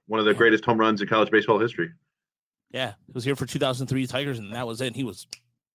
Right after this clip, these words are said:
Speaker 2: gone out of baseball, too. But either way, you know, it's to end the podcast. Those, those, we'll be breaking those down here on the Minor League Report as well. So,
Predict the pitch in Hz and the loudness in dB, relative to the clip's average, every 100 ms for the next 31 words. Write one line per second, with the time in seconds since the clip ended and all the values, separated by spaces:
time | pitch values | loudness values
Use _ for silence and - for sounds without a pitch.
0 | - 127 107 117 104 135 131 110 104 147 | -6 -2 0 0 0 -2 -2 -4 -2 -2
1 | 120 110 110 _ _ _ _ _ - 254 | -2 -2 -6 _ _ _ _ _ 2 6
2 | 226 151 123 - 214 180 156 - - - | 8 6 0 4 6 6 4 -4 -8 -12
3 | _ _ _ - 190 202 165 147 151 151 | _ _ _ -4 0 2 2 2 2 0
4 | 135 156 147 - - 156 143 139 127 156 | 0 0 -2 -2 2 4 2 -2 -6 -2
5 | 170 131 - - 147 147 139 117 120 117 | -2 -4 -10 0 2 2 0 0 -2 -2
6 | 117 113 110 110 107 104 101 113 104 104 | -2 -2 -2 -4 -6 -8 -6 -6 -6 -4
7 | 107 101 - 117 104 101 | -2 -2 -2 0 0 -2